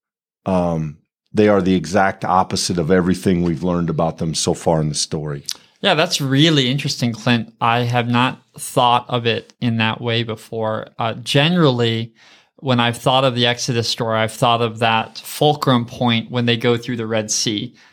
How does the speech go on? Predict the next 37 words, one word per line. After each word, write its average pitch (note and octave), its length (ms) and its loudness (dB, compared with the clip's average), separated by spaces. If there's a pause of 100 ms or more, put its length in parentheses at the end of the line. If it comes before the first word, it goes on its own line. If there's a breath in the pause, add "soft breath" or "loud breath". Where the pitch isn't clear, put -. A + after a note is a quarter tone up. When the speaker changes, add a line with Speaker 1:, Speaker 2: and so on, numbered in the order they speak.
(160 soft breath)
Speaker 2:
uh, A#2 180 -2
the A2+ 120 -2
moment A#2+ 400 0
in A#2 100 -6
which A#2 360 0
God A#2 320 2
delivers A#2+ 560 0
them. G#2+ 360 -6 (300 soft breath)
There C#3+ 180 4
is, G3 360 4
in C#3+ 480 -2
a C3 100 4
sense, F#3 420 4
a C#3 120 2
real C3+ 240 4
fulcrum C3 580 -2
point A#2+ 380 -2
here A#2+ 260 0
in A#2+ 320 0
that, A#2 300 0 (480 soft breath)
uh, B2 180 2 (500)
it's D3+ 200 0
striking D#3 640 2
in B2+ 300 -4
the B2+ 180 0
entire D#3 440 0
first C#3+ 360 0
chapter, C#3 580 0 (300 loud breath)
the C#3 80 -2
people F3 420 2
aren't D3 280 2
described C3+ 600 2
as B2+ 140 0
complaining C3 680 0
a A2+ 60 0
single B2 380 0
time, A#2 480 -6